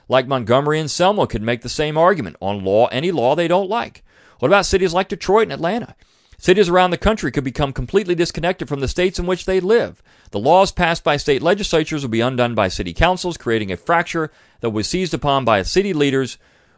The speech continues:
wi-, and will lead to these cities being states within states." So he's actually getting to the correct interpretation here. Right. They can't do this. It's blowing up the entire federal system, the entire federal structure that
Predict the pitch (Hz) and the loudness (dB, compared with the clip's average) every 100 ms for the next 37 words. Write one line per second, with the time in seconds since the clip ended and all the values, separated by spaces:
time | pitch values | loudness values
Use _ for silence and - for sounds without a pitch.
0 | _ 127 135 127 123 120 120 151 147 120 | _ 0 2 0 0 2 4 2 0 -2
1 | 139 151 135 123 123 - 123 110 - 165 | -2 -2 -2 0 -2 -2 -4 -4 -4 0
2 | 151 - 135 135 123 - 208 - - - | 0 0 -2 -2 -2 0 0 -2 -10 -16
3 | _ - 156 143 127 175 202 175 120 104 | _ -6 -2 -2 -2 -4 -4 -8 -4 -2
4 | 170 170 151 147 - - 131 131 - - | 0 -2 -6 -8 -8 -4 -2 -4 -6 -16
5 | _ - 127 139 127 135 190 214 180 131 | _ -16 -6 -4 -2 -2 0 0 0 -8
6 | 98 - _ _ _ _ _ - 175 180 | -8 -10 _ _ _ _ _ 0 2 2
7 | - - _ - 139 165 175 107 104 190 | -2 -18 _ -4 -2 -2 -4 -4 -2 0
8 | 220 - - - _ - - - 95 214 | 0 -4 -10 -16 _ -8 -8 -8 -2 4
9 | 185 185 170 175 - 123 127 110 - 151 | 4 4 0 -2 -2 -6 -4 -4 -2 -2
10 | 143 - - 156 139 110 - 202 - 85 | -4 -6 -2 0 0 -4 -2 -2 -2 -8
11 | 87 104 104 139 143 135 - 127 113 95 | -6 -6 -6 -4 -2 -4 -2 -2 0 -4
12 | - - 247 - - 78 90 - _ _ | -8 -6 -4 -4 -6 -4 -6 -10 _ _
13 | _ _ _ _ _ 120 135 147 - | _ _ _ _ _ 0 2 2 -2